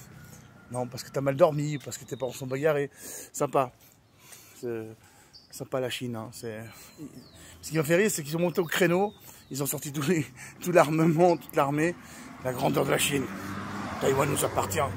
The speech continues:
Non, excuse-moi, la, Taïwan, à la base,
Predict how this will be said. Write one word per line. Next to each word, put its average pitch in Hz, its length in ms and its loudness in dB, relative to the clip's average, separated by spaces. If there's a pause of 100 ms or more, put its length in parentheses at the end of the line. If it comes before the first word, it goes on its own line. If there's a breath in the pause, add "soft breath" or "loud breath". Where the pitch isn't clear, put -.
(840)
Non, 151 160 -6
excuse-moi, 135 360 -4
la, 123 120 -4 (180)
Taïwan, 139 340 0
à 127 60 -2
la 123 80 -2
base, 131 400 0